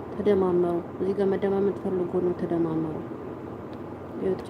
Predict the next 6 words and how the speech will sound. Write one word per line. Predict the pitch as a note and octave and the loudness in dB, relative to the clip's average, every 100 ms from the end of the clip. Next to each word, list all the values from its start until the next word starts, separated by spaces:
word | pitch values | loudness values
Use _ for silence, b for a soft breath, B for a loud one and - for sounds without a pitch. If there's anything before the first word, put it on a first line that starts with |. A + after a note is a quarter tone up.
| F#3 | 2
መደማመር፣ | F3 F3 F3 F3 D#3 F3 E3+ - - - | 2 2 2 2 4 2 2 -4 -8 -2
መደምራት | F3 F3+ F3 F3 F3 - | 0 2 4 4 0 -2
የፈለገች | F3 F3 E3 E3 E3 E3+ - - | -4 -4 -2 -2 -2 -4 -6 -2
ደምርዋት። | - B3 A3+ G#3+ F#3 F#3+ | 4 6 6 4 4 2
ምን | F3+ | 0
አለበት? | E3+ D#3+ D#3+ - D#3+ | 0 -2 -4 -6 -8